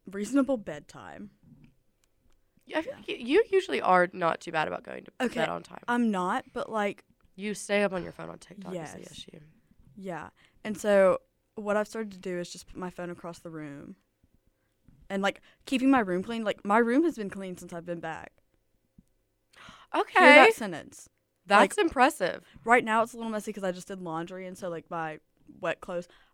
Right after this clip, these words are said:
Speaker 1: Oh my gosh, my laundry that I did last night had, like, majority wet clothes. How did I do that? I don't know. But, um,
Speaker 2: Your
Speaker 1: so
Speaker 2: laundry had mostly wet clothes?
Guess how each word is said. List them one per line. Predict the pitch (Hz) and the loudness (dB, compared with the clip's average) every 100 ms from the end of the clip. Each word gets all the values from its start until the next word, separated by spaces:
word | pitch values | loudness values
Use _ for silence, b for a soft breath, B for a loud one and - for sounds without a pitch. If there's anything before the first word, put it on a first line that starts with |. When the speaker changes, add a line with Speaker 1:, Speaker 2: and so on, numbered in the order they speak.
| - | 2
Speaker 1:
Oh | 220 | 2
my | 190 | 2
gosh, | 175 170 196 | 0 -2 -2
my | 196 | 0
laundry | 180 185 196 | 0 -2 -4
that | 196 | -2
I | 196 | -2
did | 214 | -2
last | 208 214 | -6 -6
night | 233 214 - | -8 -8 -4
had, | 196 180 | -4 -4
like, | 175 - _ _ | -8 -10 _ _
majority | 226 214 190 175 175 | -2 0 0 -2 -2
wet | 165 156 | -6 -10
clothes. | - 156 101 - - _ _ _ _ _ _ | -10 -14 -12 -14 -20 _ _ _ _ _ _
How | - 214 | -6 -6
did | 202 | -2
I | |
do | 185 180 | -4 -6
that? | 165 80 - _ _ _ _ | -14 -18 -20 _ _ _ _
I | - | -10
don't | 175 170 | -10 -10
know. | 156 90 _ b b b b | -14 -18 _ b b b b
But, | 214 202 - | -8 -8 -6
um, | 190 185 170 - | -6 -6 -6 -10
Speaker 2:
Your | - 196 | -2 2
Speaker 1:
so | 185 | 2
Speaker 2:
laundry | 170 170 180 | 2 0 -2
had | 190 165 | -8 -10
mostly | 165 156 - | -12 -14 -14
wet | 160 156 - | -14 -14 -14
clothes? | - 156 165 - | -16 -16 -16 -20